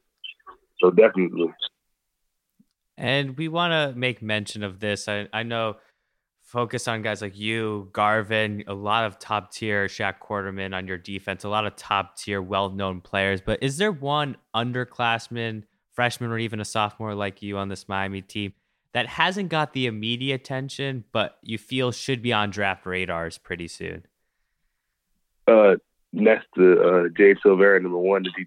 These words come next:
Speaker 1: tackle. He's a, he's a dude. He's a, he's really a bully in there. I feel like there's, like, nobody who could stop this bull rush.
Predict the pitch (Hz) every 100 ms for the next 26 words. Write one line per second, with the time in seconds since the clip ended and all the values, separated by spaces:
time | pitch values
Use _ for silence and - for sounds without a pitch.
0 | 101 95 - 95 95 - 110 95 82 -
1 | - 113 92 101 101 90 107 95 - 107
2 | 110 120 95 85 104 101 95 90 90 90
3 | 85 - _ - _ _ - 113 127 107
4 | 110 107 90 87 110 104 98 95 92 -
5 | 90 82 82 95 95 92 90 87